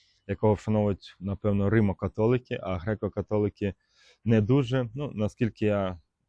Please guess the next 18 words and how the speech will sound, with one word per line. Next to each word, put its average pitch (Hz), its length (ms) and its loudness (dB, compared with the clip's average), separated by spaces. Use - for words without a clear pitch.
не 101 220 -2
знаю 101 280 0
в - 40 -6
цьому 101 260 -2
питанні, 139 460 -2
але 120 300 4
наскільки 113 840 0
я 101 180 0
був 95 180 2
в 90 80 -2
Україні, 98 480 -2
ніколи 104 440 2
не 98 240 0
називали 95 520 2
це, 90 180 -6
цей 92 440 -4
день 104 340 2
святим, 95 500 -8